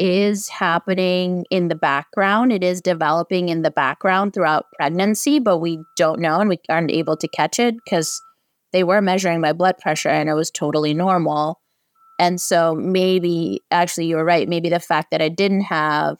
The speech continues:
a pregnancy preeclampsia was due to exercise helping me manage some of that.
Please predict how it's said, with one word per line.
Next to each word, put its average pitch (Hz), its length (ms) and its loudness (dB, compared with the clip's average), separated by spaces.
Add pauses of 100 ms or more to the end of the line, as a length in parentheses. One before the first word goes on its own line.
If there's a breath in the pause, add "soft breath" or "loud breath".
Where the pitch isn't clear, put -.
(140)
a 156 80 0
pregnancy 165 960 -2
preeclampsia 151 1000 0
was 147 640 -2 (160)
due 156 260 0
to 147 300 0
exercise 139 840 0
helping 151 360 0
me 139 100 -2
manage 143 440 -2
some 180 180 0
of 190 140 -2
that. 220 280 0